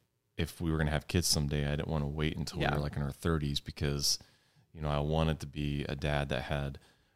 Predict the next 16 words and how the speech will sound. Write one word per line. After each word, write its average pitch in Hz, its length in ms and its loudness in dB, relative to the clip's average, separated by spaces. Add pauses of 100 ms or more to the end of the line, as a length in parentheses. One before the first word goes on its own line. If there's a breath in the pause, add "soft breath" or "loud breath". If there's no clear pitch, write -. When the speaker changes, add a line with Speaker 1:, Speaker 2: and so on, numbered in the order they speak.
(120)
Speaker 1:
plenty 98 240 8
of 85 100 6
energy, 78 480 4
able 80 220 2
to 80 100 -2
go 80 160 0
out 78 80 4
and 73 80 -6
play 76 140 2
basketball 73 460 2
with 76 100 0
the - 60 -8
kids, 71 440 2
Speaker 2:
Yeah. 80 80 0
Speaker 1:
wrestle 76 280 4
around, 73 500 2